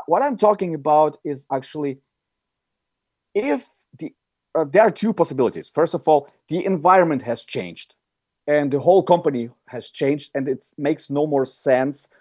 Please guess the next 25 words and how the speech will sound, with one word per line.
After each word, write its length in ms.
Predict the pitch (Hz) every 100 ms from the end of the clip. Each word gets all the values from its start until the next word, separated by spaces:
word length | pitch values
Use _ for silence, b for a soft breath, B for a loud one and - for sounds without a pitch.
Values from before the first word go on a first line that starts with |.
| _
to 80 | 127
stay 400 | - 127 95 80 _ _ _ _ _ _ _
because 440 | 139 180 180 170 -
it's 220 | 170 -
not 240 | 175 175 -
according 400 | 151 175 170 160
to 120 | 151
your 140 | 147 123
values 460 | 151 165 143 -
anymore. 480 | 117 117 104 87 73 _ _ _ _ 101
Write 280 | 131 143 135
down 220 | 143 143
your 160 | 127
values. 420 | 120 127 127 95 117
You 200 | 123 147
ha-, 180 | 190 - _ 196
it 120 | 135
doesn't 380 | 214 233 226 208
matter 320 | 220 214 196
you, 240 | - 139 - -
whom 200 | 208 208
you 160 | 165 165
are 120 | 139
working 460 | 135 196 254 190
for. 360 | - 127 104